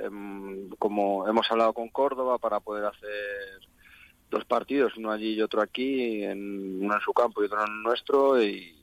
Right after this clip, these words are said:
y luego ya, pues, ya a partir de ahí, bueno, o sea, eso sea tres semanas antes de empezar con,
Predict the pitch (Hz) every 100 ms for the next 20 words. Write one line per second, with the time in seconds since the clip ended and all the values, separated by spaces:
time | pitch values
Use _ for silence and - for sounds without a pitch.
0 | _ - 101 101 101 98 104 - 117 101
1 | - 101 98 98 95 92 92 50 50 -
2 | _ - _ _ _ - 110 101 98 101
3 | 98 98 98 104 92 - 101 98 101 98
4 | 98 92 - 110 104 98 107 101 98 104
5 | 101 104 104 98 101 104 104 101 104 95
6 | 104 110 104